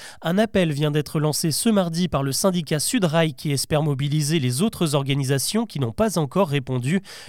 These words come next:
Il dénonce une hausse de salaire insuffisante. Direction Nice maintenant, où la mairie continue sa guerre ouverte contre les fumeurs. Ce lundi, le maire de la ville, Christian Estrosi, a annoncé que toutes les plages seraient sans tabac à partir de l'été prochain.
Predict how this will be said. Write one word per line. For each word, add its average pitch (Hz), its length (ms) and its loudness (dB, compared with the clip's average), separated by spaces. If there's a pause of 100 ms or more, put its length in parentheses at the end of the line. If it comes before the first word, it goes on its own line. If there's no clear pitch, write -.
(100)
Il 147 140 -2
dénonce 143 560 0
une 147 180 0
hausse 147 220 0
de 131 80 -2
salaire 160 380 -2
insuffisante. 139 880 -2 (480)
Direction 220 520 2
Nice 202 400 4
maintenant, 180 640 2
où 185 140 0
la 170 180 2
mairie 202 480 2
continue 220 520 0
sa - 180 -2
guerre 175 300 0 (100)
ouverte 185 580 0
contre 151 320 0
les 214 140 2
fumeurs. 170 560 2 (260)
Ce - 220 -2
lundi, 170 400 2
le 160 160 2
maire 180 180 2
de 170 80 2
la 156 140 2
ville, 214 240 2
Christian - 480 -2
Estrosi, 180 560 0
a 175 80 4
annoncé 165 420 0
que 175 120 0
toutes - 360 -4
les 202 100 6
plages 202 500 2
seraient 190 400 0
sans 254 260 -2
tabac 165 480 2
à 170 120 -2
partir 175 440 0
de 151 80 2
l'été 196 320 4
prochain. 175 480 2